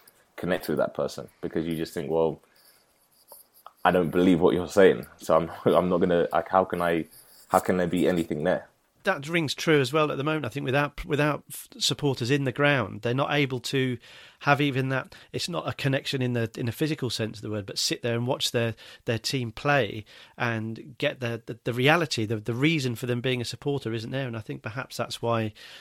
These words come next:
Speaker 2: things feel a little bit prickly at the moment, I, I, I think. And, uh, I, I think, I think that's a really good point. One of the other things that I know you're, you're interested in and, and you work around is, is tr-, helping players transition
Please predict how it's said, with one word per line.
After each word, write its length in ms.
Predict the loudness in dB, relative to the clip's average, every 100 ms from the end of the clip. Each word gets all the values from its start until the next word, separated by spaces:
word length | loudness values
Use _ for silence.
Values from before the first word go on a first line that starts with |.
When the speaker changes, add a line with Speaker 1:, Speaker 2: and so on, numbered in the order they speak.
| -20 -20 _ -10
Speaker 2:
things 300 | -4 -2 0
feel 160 | 2
a 20 | 4
little 160 | 4
bit 220 | 2 0
prickly 320 | -2 -4 -2 -2
at 80 |
the 80 | 0
moment, 400 | 0 0 0 -2
I, 120 | -4 -4
I, 140 | -6 -6
I 100 | -6
think. 360 | -6 -6 -8 -6
And, 200 | -6 -4
uh, 240 | -4 -4 -6 -12 -20 -18
I, 160 | -12 -8 -6
I 40 |
think, 260 | -6 -6 -8
I 60 |
think 180 | -8 -6
that's 180 | -6 -4
a 40 |
really 180 | -4 -2
good 180 | -2 -4
point. 240 | 2 2
One 140 | 4 2
of 80 | 2
the 100 | 2
other 120 | 0
things 240 | 0 0
that 100 | 2
I 40 | 2
know 140 | 2
you're, 260 | 2 2 0
you're 220 | -2 0
interested 380 | 0 -2 -4 -4
in 100 | -4
and, 140 | -2 -4
and 200 | -4 -4
you 80 |
work 320 | 0 2 0 0
around 360 | 0 0 -2
is, 200 | -4 -6 -8 -18 -18 -14 -6
is 160 | -6
tr-, 240 | -6 -6 0
helping 420 | 2 2 2 -4 _ _ -6
players 300 | 2 4 4
transition 800 | 2 2 2 0 0 -2 -8 -16